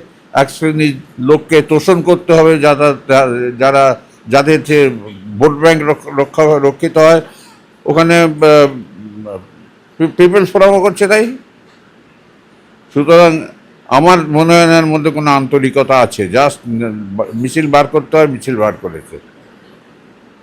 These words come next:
সুতরাং আমার মনে হয় না যে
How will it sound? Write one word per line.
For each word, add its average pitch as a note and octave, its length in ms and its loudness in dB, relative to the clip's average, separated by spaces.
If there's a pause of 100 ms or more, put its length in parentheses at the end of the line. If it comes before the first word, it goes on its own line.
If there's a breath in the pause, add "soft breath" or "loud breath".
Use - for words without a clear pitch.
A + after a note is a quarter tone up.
(840)
সুতরাং D#3 420 2
আমার D#3+ 280 2
মনে D#3+ 240 2
হয় D#3+ 200 4
না D3+ 180 -2
যে D#3 320 2